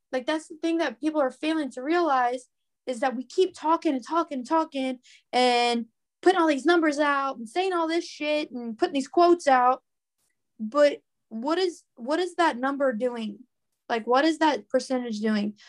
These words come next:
What is that quote doing? Because you're talking, your audience is the same people doing the same thing.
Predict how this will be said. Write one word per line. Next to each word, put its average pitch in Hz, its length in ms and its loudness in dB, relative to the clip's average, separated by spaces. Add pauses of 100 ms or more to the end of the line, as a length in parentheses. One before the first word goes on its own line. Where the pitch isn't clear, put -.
(200)
What 262 200 4
is 285 420 2 (420)
that 233 280 4
quote 240 460 2
doing? 214 340 -8 (360)
Because 240 300 2
you're 247 100 0
talking, 269 560 0
your 233 220 0
audience 311 640 0 (560)
is 233 220 -2
the 247 120 4
same 269 400 2
people 233 340 2
doing 220 280 2
the 220 80 0
same 220 360 -4
thing. - 380 -4